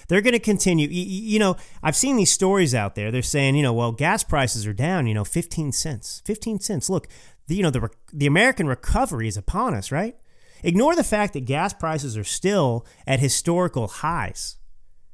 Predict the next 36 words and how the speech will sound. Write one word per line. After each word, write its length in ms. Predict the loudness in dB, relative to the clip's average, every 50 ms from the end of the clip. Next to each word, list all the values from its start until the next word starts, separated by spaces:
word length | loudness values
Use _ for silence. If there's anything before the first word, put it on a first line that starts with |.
| -20 -20 -20 -20 -20 -20 -20 -20 -20 _ _ _ -6 -4
It's 120 | -2 0
kinda 240 | 2 2 2 2 4
like, 280 | 4 4 2 2 2
remember, 420 | 0 0 2 2 4 2 2 0 -2 -4
uh, 240 | -8 -8 -6 -4 -2
last 400 | 2 4 4 4 4 2 0 -2
July 260 | -2 0 2 2 0
fourth, 300 | 0 0 0 0 0 0
not 160 | -2 -2 0
the 60 | 0
most 220 | 0 0 0 0 0
recent 320 | 0 0 0 0 -2 -2
one, 140 | -2 -2 -2
the 100 | 0 0
one 300 | 0 0 0 0 -2 -6
the 100 | -8 -8
previous 520 | -6 -2 0 0 0 0 0 -2 -2 0
year. 280 | 0 0 0 0 -2 -6 -12 -20 -20 -20 _ _ _ _ _ _ _ _ _ _ _ -20 -20 -20 -20 -20 -20 -8 -4
They 100 | -2 0
talked 280 | 2 4 4 4 4
about 180 | 2 0 0 0
saving, 360 | 0 2 2 2 2 2 2
you 80 | 2 2
know, 180 | 0 0 -2
six 340 | -2 -2 -2 -2 0 0 0
cents, 300 | 0 0 0 0 0 0
seven 260 | -2 -2 -2 -2 -2
cents 300 | -2 0 0 0 -2 -2
or 60 | -4 -4
something 240 | -6 -6 -4 -4
like 100 | -4 -2
that 180 | -2 -4 -4 -4
on 100 | -6 -8
a 40 | -6
hot 300 | -6 -6 -6 -6 -6 -4
dog. 280 | -4 -4 -4 -6 -8